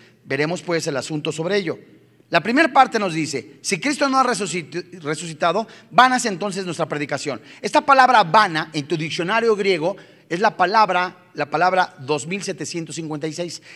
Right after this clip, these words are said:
Eso es estudiar de manera exegética, palabra por palabra. Esta palabra vana se traduce vacío, irreal, hueco, sin sentido, inútil, frustrado. Y si Cristo no resucitó,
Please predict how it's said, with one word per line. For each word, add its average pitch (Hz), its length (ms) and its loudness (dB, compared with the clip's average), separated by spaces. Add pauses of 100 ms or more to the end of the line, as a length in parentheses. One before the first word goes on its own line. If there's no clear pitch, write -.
Eso 165 140 -14
es 208 100 -12
estudiar 175 340 0
de 180 80 -4
manera 160 440 -4 (180)
exegética, 147 580 -8
palabra 123 360 -4
por 160 120 -10
palabra. 190 400 -6 (500)
Esta 202 260 2
palabra 277 460 6
vana 262 680 4
se 196 200 -4
traduce 254 840 -2
vacío, 311 680 4 (200)
irreal, 302 600 4 (320)
hueco, 277 800 4 (440)
sin 233 260 -2
sentido, 285 680 2 (220)
inútil, 277 1000 -2
frustrado. 294 760 2 (160)
Y 220 80 0
si - 180 0
Cristo 320 340 0
no 311 120 2
resucitó, 262 680 2